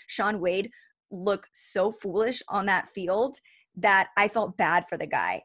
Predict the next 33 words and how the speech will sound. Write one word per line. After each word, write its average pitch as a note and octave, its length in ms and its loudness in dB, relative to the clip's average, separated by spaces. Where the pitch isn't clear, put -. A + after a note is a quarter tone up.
And G#3 480 0
the G3+ 120 -2
second A3+ 340 0
half, G#3+ 420 2
it G3+ 120 0
just A3 260 -2
wasn't G3 260 -2
the G3+ 80 -6
same F#3+ 300 -6
juice. F3+ 420 -4
Alabama G#3 480 4
didn't G3 260 0
bring F3+ 220 -4
it F#3 80 0
as F#3 140 4
hard. F#3+ 340 4
I G3+ 60 2
mean, G3+ 140 -2
the G3 100 0
game A3 240 -2
was G3 200 -2
fifty-two A#3 460 -2
to G3+ 100 2
twenty-four G3+ 540 -4
with F3+ 220 -6
eight G3 160 -2
minutes F#3+ 260 -8
to G3 60 -6
go F3+ 180 0
in F3+ 60 -8
the E3+ 80 -6
third E3+ 260 -2
quarter. - 460 -6